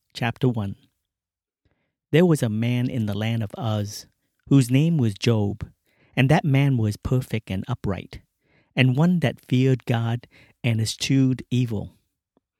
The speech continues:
And there were born unto him seven sons and three daughters. His substance also was seven thousand sheep, and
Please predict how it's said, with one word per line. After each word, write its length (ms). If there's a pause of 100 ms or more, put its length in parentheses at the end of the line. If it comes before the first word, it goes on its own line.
(420)
And 140
there 140
were 160
born 320
unto 260
him 300
seven 400
sons 640
and 200
three 300
daughters. 760 (920)
His 160
substance 760 (420)
also 460
was 260
seven 420
thousand 480
sheep, 440 (640)
and 280